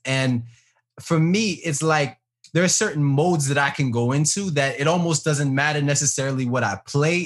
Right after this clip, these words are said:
It's like the thing that I'm pushing out, if I'm aligned with my instrument enough, is gonna create a reaction. It's gonna do something. And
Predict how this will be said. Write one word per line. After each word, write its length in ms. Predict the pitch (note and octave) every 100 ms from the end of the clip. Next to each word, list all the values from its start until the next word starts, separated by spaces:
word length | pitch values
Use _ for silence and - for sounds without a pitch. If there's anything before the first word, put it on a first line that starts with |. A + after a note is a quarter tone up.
| -
It's 260 | A2+ -
like 220 | C#3+ B2
the 120 | A2 A#2
thing 260 | D#3 D#3
that 100 | D3
I'm 160 | B2 A#2
pushing 360 | D#3 D3 B2+
out, 260 | B2+ D3+ - - - _ -
if 280 | C#3 - _ _
I'm 160 | C#3+ C#3+
aligned 420 | C3 B2 B2 D3 D3
with 140 | B2+
my 160 | B2+ A#2
instrument 440 | C3+ - D#3 D#3
enough, 300 | F3 F3+ F#3 - _ -
is 160 | C#3+ B2
gonna 200 | D3 C3+
create 300 | - D3+ B2
a 60 |
reaction. 480 | A#2+ A#2 G#2 - F2+
It's 140 | F2+
gonna 160 | B2+ A#2
do 180 | G2+ G#2
something. 480 | - G#2 F#2 D#2+ E2+ _ _ _ _ _ _ _
And 340 | D3+ D#3 D3